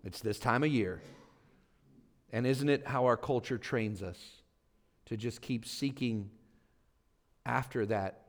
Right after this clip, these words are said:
which never satisfies? And the gospel, on the other hand, says, "Oh, if you would receive Jesus, you will find in you a wellspring of water. You'll never thirst again. You'll be satisfied forever."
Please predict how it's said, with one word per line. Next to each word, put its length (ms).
which 260
never 240
satisfies? 960
And 120
the 60
gospel, 580
on 120
the 120
other 180
hand, 260
says, 400
"Oh, 260
if 180
you 140
would 200
receive 440
Jesus, 580
you 140
will 160
find 640
in 260
you 460
a 80
wellspring 680
of 120
water. 500
You'll 140
never 280
thirst 400
again. 420
You'll 220
be 160
satisfied 840
forever." 560